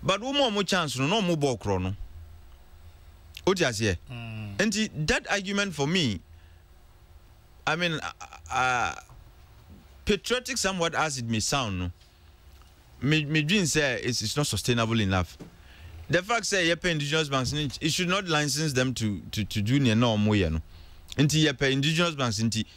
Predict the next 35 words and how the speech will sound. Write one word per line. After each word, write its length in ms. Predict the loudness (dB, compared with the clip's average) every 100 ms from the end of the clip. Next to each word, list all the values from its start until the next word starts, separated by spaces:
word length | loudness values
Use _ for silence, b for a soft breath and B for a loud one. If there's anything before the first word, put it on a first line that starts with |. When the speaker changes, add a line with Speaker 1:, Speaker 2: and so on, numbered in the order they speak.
| B
Speaker 1:
sebi, 280 | -2 0 0
sebi, 240 | 0 0 2
sebi. 320 | 2 0 -2
Deposit 400 | 0 2 2 2
a 80 | 0
sika 260 | 0 0
ba, 300 | 0 0 -2 -6 b b -20 -8 0
nti 240 | 4 4
mu 140 | 4 4
be 120 | 2
ye 100 | 2
ni 160 | 0 -4 -8 -4
se 180 | 0
na 120 | 2 0
mu 100 | 0
pay 160 | 0
bia. 380 | 0 2 2 -2 -8 -20 b b
Just 240 | 2 2 0
because 480 | 0 2 4 2 0
Ghanaians 560 | 0 2 2 2 0
want 280 | 0 0 0 -2
to 80 | -2
have 180 | 0 -2
indigenous 460 | -4 -4 -4 -2
banks, 240 | -2 -4 -6 B -2
it, 80 | 0 2
it 60 | 2
shouldn't 260 | 2 2 2
be 80 |
a 60 | 2
license 340 | 2 0 -2
for 140 | 0 0
you 100 | 2
to 100 | 0
misbehave. 520 | 0 2 2 0